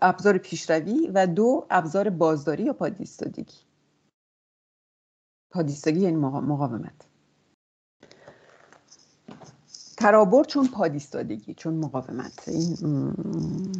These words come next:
مهم هست، یک جستار مهمیه. از دید فروید ترابرد می‌تونه نقش بازدارنده‌ای در روند درمان بازی کنه به دو علت. یکیش ترابرد می‌تونه بازدارنده‌ای باشه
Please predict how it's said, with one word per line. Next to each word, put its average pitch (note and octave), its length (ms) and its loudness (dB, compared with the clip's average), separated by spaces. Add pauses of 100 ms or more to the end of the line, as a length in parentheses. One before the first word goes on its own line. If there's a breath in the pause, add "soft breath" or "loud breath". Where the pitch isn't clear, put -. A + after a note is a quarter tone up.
(120)
مهم D3 240 0
هست، - 380 -8
یک - 300 -12 (460)
جستار C#3+ 420 2
مهمیه. E3 560 4 (1900 loud breath)
از G#3+ 160 6
دید A#3 200 10
فروید C4 300 6
ترابرد A3 520 4
می‌تونه B3 340 0
نقش G#3+ 280 -2
بازدارنده‌ای D3+ 920 2
در - 160 -10
روند C#3+ 360 -8
درمان - 480 -6
بازی - 280 -8
کنه - 340 -8
به F#3 80 6
دو G3+ 200 8
علت. - 580 -2 (120)
یکیش G3+ 560 0
ترابرد F3 580 4
می‌تونه G#3 420 -2
بازدارنده‌ای D3+ 920 0
باشه F#3 520 -4